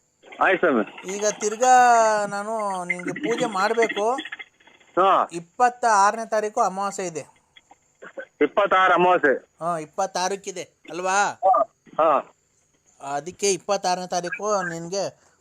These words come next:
Speaker 2: ಮಾಡ್ತೀನಿ.
Speaker 1: ಹಾ.
Speaker 2: ಅವ್ಳು ಫೋನ್ ಮಾಡೋದಲ್ಲ.
Speaker 1: ಹಾ.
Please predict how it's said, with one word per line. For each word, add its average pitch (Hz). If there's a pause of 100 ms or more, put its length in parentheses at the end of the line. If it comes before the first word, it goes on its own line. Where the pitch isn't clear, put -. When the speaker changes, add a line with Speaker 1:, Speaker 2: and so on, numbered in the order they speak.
(100)
Speaker 2:
ಮಾಡ್ತೀನಿ. 185 (960)
Speaker 1:
ಹಾ. 160
Speaker 2:
ಅವ್ಳು 143
ಫೋನ್ 208
ಮಾಡೋದಲ್ಲ. 208 (840)
Speaker 1:
ಹಾ. 156